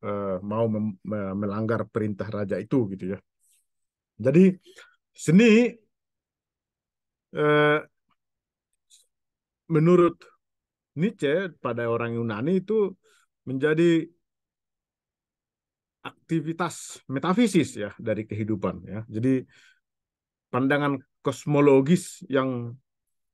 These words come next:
dibangun di atas dua prinsip itu tercermin dalam ak-, aktivitas-aktivitas seni,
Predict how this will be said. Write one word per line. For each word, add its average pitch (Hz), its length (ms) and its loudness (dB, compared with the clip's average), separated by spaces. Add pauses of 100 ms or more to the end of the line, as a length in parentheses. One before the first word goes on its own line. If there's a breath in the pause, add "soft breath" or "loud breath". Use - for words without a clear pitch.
(160)
dibangun 123 560 -2 (1500)
di 139 140 -2
atas 135 240 -6
dua 131 240 -2
prinsip 120 400 -10
itu 180 240 0
tercermin 131 560 -2
dalam 127 240 -2
ak-, 117 240 -10
aktivitas-aktivitas - 1040 -10 (100)
seni, 156 300 0